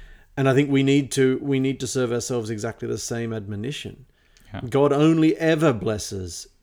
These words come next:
Speaker 1: communities in order that they can pass that blessing on to the world.
Speaker 2: Hmm.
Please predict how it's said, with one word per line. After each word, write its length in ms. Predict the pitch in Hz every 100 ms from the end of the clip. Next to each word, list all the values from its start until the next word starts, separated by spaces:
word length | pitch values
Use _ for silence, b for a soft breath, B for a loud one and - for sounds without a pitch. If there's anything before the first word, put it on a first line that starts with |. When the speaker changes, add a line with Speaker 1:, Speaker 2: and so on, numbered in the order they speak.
| _
Speaker 1:
communities 880 | - 107 120 131 101 98 90 - - _ _ _ _ _ _
in 160 | 143 135
order 280 | 139 147
that 200 | 131 135
they 160 | 131 131
can 220 | - 120
pass 400 | 107 127 131 127
that 240 | - 117 123
blessing 360 | 131 - 113 -
on 520 | 135 139 113 92 101
to 160 | - 120
the 100 | 104
world. 480 | 104 143 113 - - b b b
Speaker 2:
Hmm. 220 | 107 95